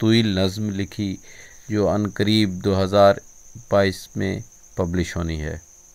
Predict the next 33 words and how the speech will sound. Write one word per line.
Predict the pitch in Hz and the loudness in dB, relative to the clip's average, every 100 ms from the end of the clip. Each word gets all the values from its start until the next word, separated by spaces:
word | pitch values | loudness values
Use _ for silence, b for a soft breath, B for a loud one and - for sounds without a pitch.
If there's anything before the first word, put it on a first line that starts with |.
| _ _ - - - | _ _ 0 2 2
लॉकडाउन | 127 110 123 160 - 131 147 165 156 | 0 6 8 8 8 6 6 8 4
न | 151 | 4
सिर्फ | - 156 - - | 2 -2 -6 -14
एक | - 135 135 - - - | -4 -2 -2 -8 -20 0
अदबी | 135 127 139 165 180 135 - | 0 0 0 2 2 0 -6
चेहरा | - 143 147 170 | 4 8 10 10
लिए | 151 139 123 | 8 4 2
है, | 107 107 120 139 | 4 4 6 4
बल्कि | 123 131 127 160 170 175 B B B B | 2 -2 2 2 4 2 B B B B
वो | 131 156 - | -2 -2 0
उस | 170 - 120 | 0 -2 4
दौर | 120 131 151 | 8 10 8
के | 151 156 147 - | 6 2 0 2
पाकिस्तानी | 113 113 123 - 123 117 143 156 143 | 0 2 -2 -4 0 2 2 0 0
कल्चर | - 127 123 165 156 | 2 2 2 2 2
की | 143 127 131 143 - | 0 -2 -2 -4 -4
एक | 147 143 - | -2 -2 -2
तस्वीर | 139 - - 139 170 139 | -8 -8 -2 0 4 4
है | 117 98 95 b b b | 4 2 0 b b b
कि | - 147 | -8 -6
किस | - 180 - | -2 -2 -2
तरह | 175 147 | 4 6
इंसान | 135 127 - 127 131 | 6 2 2 2 2
उस | 123 | 0
वक्त | 123 | -2
जी | 95 101 120 | -2 0 2
रहे | 123 117 | 4 2
थे, | 123 120 110 | 0 -2 0
क्या | - 135 127 | 8 8 8
महसूस | 110 101 - 139 143 - | 6 -2 -2 -4 -4 0
कर | 127 107 | 2 2
रहे | 104 101 | 2 0
थे। | 127 | 0